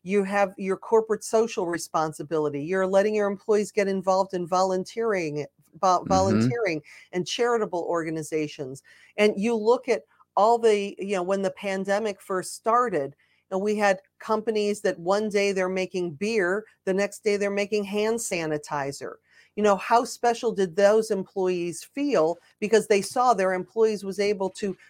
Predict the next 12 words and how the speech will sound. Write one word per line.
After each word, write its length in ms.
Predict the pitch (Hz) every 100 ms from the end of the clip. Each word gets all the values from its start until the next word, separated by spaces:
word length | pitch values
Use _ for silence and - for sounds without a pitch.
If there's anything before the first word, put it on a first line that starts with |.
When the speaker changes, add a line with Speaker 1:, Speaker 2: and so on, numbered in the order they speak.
| _
Speaker 1:
turn 360 | - 247 233 226
on 180 | 196
a 60 | 180
dime 580 | 151 208 233 196 180 175 - -
and 160 | 196 196
contribute 760 | - 202 185 - 254 226 220 220
to 140 | 196
something 500 | - 202 196 196 190
that 100 | 180
was 160 | 180 -
helping 420 | 185 175 180 165
society? 840 | - 156 - 160 151 151 131 -